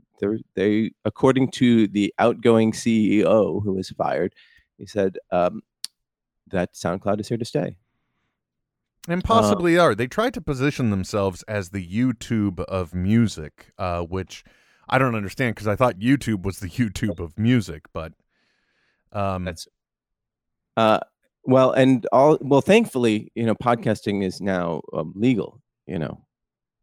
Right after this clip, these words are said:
Speaker 1: because there was that, uh, that trademark dispute for the longest time. Uh, you know, like, Adam Carolla, um, had
Speaker 2: Oh,
Speaker 1: to
Speaker 2: yeah, yeah.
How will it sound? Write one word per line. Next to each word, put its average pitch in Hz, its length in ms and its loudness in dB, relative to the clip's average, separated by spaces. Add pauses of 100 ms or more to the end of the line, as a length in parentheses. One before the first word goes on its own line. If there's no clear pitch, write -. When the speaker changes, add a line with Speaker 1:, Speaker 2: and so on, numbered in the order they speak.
(260)
Speaker 1:
because 92 240 -4
there 92 160 6
was 90 140 2
that, 78 240 2 (100)
uh, 71 240 -4 (160)
that - 180 -6 (460)
trademark 104 460 2
dispute 113 480 -2
for 104 260 0
the 98 120 -2
longest 101 400 -2
time. 110 380 -2 (380)
Uh, 92 360 -4
you 98 120 -2
know, 95 140 2
like, 92 180 0 (380)
Adam 101 260 2
Carolla, 98 600 4 (580)
um, 82 400 -4 (360)
had 98 200 2
Speaker 2:
Oh, 170 260 8
Speaker 1:
to 92 60 4
Speaker 2:
yeah, 127 300 2
yeah. 113 400 0